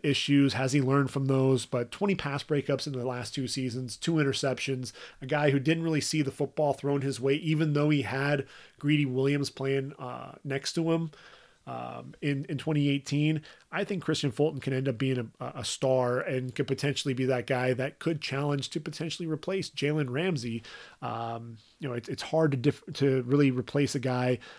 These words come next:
a Pro Bowl, All-Pro like Jalen Ramsey, but I think Fulton has some of that upside to be able to do that. Denver, I think they need to find another corner to replace, um,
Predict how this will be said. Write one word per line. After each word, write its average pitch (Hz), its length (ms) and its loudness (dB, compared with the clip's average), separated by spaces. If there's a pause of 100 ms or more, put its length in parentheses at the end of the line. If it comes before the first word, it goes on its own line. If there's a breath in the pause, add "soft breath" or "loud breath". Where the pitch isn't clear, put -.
(120)
a 143 80 -6
Pro 151 340 8
Bowl, 139 460 8
All-Pro 147 520 4
like 135 220 2
Jalen 135 320 0
Ramsey, 123 380 0
but 123 220 -2
I 123 60 0
think 131 220 0
Fulton 143 460 -2
has 127 420 -2
some 139 120 -2
of 120 40 -4
that 117 160 -4
upside 117 480 -4
to - 80 -16
be 123 100 -2
able 113 180 -4
to 107 60 -8
do 110 200 -4
that. 98 260 -10 (600 loud breath)
Denver, 156 500 6
I 135 80 2
think 139 160 -2
they 143 100 2
need 143 140 4
to 135 60 -2
find 139 200 2
another 135 240 2
corner 143 460 4
to 139 180 -2
replace, 143 580 2 (440 loud breath)
um, 120 580 -6